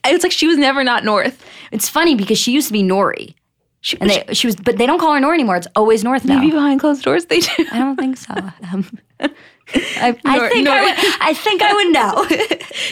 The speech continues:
Speaker 2: <laughs>
Speaker 1: Nori's black. What would think otherwise? Um, so anyway, that was fun. Kim has never looked more beautiful. Oh my
Speaker 2: We
Speaker 1: God.
Speaker 2: say that every
Speaker 1: Because
Speaker 2: time.
Speaker 1: every time I see her, I'm just, and I know, I, I know that, that, I know, like, we're gonna get backlash for this. Like, she sets unrealistic beauty standards, and she's had a lot of work done, and she doesn't announce it. I know, I know, I know. All of those things, yes.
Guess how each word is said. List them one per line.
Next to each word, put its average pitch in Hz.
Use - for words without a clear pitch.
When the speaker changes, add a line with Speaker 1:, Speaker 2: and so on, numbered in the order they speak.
Speaker 2:
<laughs> -
Speaker 1:
Nori's 190
black. -
What -
would -
think -
otherwise? -
Um, 220
so -
anyway, 247
that 190
was 247
fun. 208
Kim 269
has 285
never 196
looked 180
more 180
beautiful. 185
Oh 208
my 214
Speaker 2:
We 196
Speaker 1:
God. 208
Speaker 2:
say 240
that 247
every 220
Speaker 1:
Because 349
Speaker 2:
time. 196
Speaker 1:
every 302
time 302
I 262
see 247
her, 262
I'm 214
just, 214
and 226
I 233
know, 214
I, 226
I 240
know 220
that, 214
that, 196
I 175
know, -
like, -
we're 185
gonna 170
get -
backlash -
for 151
this. -
Like, -
she -
sets 208
unrealistic 220
beauty 208
standards, 180
and 190
she's -
had 208
a 196
lot 196
of 196
work 196
done, 175
and 185
she -
doesn't 208
announce 196
it. -
I 226
know, 247
I 240
know, 226
I 226
know. 214
All 214
of 214
those 220
things, 208
yes. -